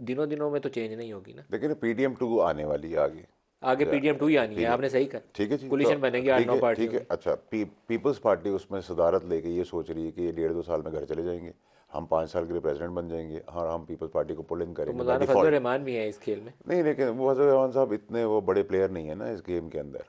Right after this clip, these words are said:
Speaker 1: तो आपका ख्याल है कि सदारत के उम्मीदवार होंगे पीपल्स पार्टी वाले और वजारत उज़्मा जाएगी नवाज शरीफ साहब को?
Speaker 2: हंड्रेड परसेंट। इसमें देखें ना, जब आपको अदालती निज़ाम और ढांचे ने बता दिया है ना, इशारे करनायों में नहीं, खुल के बता रहे हैं वो आपको कि आपने एक दफ़ा इमरान खान साहब को सादिक और अमीन का सर्टिफिकेट दिया था,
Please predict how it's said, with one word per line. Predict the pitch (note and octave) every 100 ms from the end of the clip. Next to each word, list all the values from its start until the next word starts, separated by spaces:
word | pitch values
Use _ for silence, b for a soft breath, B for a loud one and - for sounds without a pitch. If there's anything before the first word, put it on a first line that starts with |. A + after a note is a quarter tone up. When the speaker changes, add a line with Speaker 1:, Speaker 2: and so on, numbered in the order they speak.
| _
Speaker 1:
तो | -
आपका | C3 C3+ - D3
ख्याल | C#3+ C#3
है | D3
कि | D3
सदारत | - B2 C3+ C3+
के | C#3
उम्मीदवार | B2 A#2+ C3
होंगे | B2+ B2+ B2+
पीपल्स | B2 A#2 B2
पार्टी | A#2 A2+ A#2+
वाले | C#3+ C#3 C3+
और | B2
वजारत | A2+ A#2+ A#2
उज़्मा | B2+ B2+
जाएगी | B2+ A#2+ A#2 A#2+ A#2+
नवाज | A2+ A2
शरीफ | - B2+
साहब | B2+ D3
को? | B2
Speaker 2:
हंड्रेड | B2+ D3+
परसेंट। | A2+ E2 -
इसमें | G2 A2
देखें | G#2 C3+ F3
ना, |
जब | C#3 C3
आपको | A#2+ A#2+
अदालती | B2+ F#2+ G2 G2+ B2+
निज़ाम | G#2+ E2+ F#2 A2
और | E2+
ढांचे | E2 D#2 A#2
ने |
बता | G#2 E2 A2
दिया | C3+ E2+
है | F2+
ना, | C#3+ -
इशारे | - - F#2 G#2
करनायों | G#2+ F#2+ F#2+ A2
में | A2+
नहीं, | D3
खुल | - A#2
के | C3+ F3+
बता | C#3 G#2+
रहे | F#2
हैं | F#2+
वो | G2
आपको | F#2 - G#2+
कि | A2+
आपने | G2 G2 A2 A#2+ - B B B B B _ _ _ C3+
एक | C3 A#2+
दफ़ा | A#2
इमरान | A2+ G2 G2
खान | G#2
साहब | G#2 E2+
को |
सादिक | F2+ F2 F2+ F#2
और |
अमीन | E2+ F2
का | F#2
सर्टिफिकेट | - F2 E2+ A#2+
दिया | B2 C3+
था, | C3